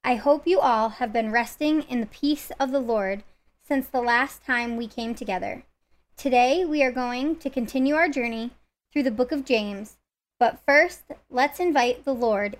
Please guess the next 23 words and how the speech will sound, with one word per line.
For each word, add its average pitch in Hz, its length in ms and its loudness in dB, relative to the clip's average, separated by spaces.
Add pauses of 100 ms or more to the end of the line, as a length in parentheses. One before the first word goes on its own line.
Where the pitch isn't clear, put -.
into 320 240 0
our 392 120 6
presence 202 600 -6 (120)
today 214 540 -2 (100)
through 240 200 -6
prayer. 147 540 -6 (760)
Father, 302 460 4 (340)
I 254 100 0
thank 294 440 0
you 370 100 0
that 294 200 4
you 254 160 0
are 233 180 4
a 214 80 -2
God 233 420 -2 (160)
who 277 80 -4
wants 233 480 -6
to - 160 -4
encounter 226 500 -6
us. - 360 -8 (560)
I 233 100 0
thank 294 540 0
you 233 320 -4